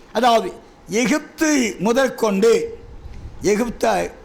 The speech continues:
நாடு அடுத்தாப்புல தான் காசா பட்ட-, அதாவது காசா பட்டணத்துக்கு முன்னாடியே சூயஸ் கால்வாய்,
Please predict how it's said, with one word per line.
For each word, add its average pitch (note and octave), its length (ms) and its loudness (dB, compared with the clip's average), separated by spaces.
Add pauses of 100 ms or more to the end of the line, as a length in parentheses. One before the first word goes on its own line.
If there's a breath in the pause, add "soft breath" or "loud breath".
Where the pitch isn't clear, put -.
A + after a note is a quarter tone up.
(880)
நாடு G3 300 0 (880)
அடுத்தாப்புல G3 680 2
தான் D3 160 2 (760)
காசா F#3+ 360 2 (120)
பட்ட-, D3 280 -4 (100)
அதாவது D3+ 340 0 (1040)
காசா F#3+ 340 2 (140)
பட்டணத்துக்கு D3+ 680 -2
முன்னாடியே D#3+ 640 2 (2500)
சூயஸ் G3+ 360 2 (120)
கால்வாய், D#3 480 2